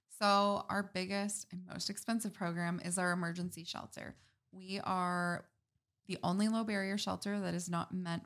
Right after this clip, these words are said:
for youth specifically or domestic violence outside of Fargo. So what that means is, um, we cannot house sex offenders, but if you have a history of substance abuse or maybe a criminal record, you can stay with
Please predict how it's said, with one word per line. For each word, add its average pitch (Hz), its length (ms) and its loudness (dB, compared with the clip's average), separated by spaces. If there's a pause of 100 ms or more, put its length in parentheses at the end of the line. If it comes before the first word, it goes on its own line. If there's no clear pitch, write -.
(100)
for 170 300 -4 (100)
youth 180 300 -16
specifically 202 800 -4
or 175 320 -2
domestic 175 500 -6
violence 175 440 0 (100)
outside 175 320 -4
of 170 100 -4
Fargo. - 520 -6 (440)
So 208 80 -4
what 190 140 -2
that 180 200 -2
means 190 440 -2 (320)
is, 180 480 0
um, 165 400 0 (200)
we 190 80 -18
cannot 202 240 -8
house 233 220 0
sex 226 240 -2
offenders, 190 540 -2
but 170 320 -2
if 180 140 -8
you 180 420 -12 (100)
have 170 420 2 (580)
a 170 40 -2
history 185 320 2
of 185 80 0
substance 180 480 -2
abuse 175 720 -4
or 185 80 -2
maybe 165 460 0
a 165 40 -4
criminal 196 400 0
record, 180 420 -2 (320)
you 185 100 -10
can 202 180 4
stay - 240 0
with - 180 -8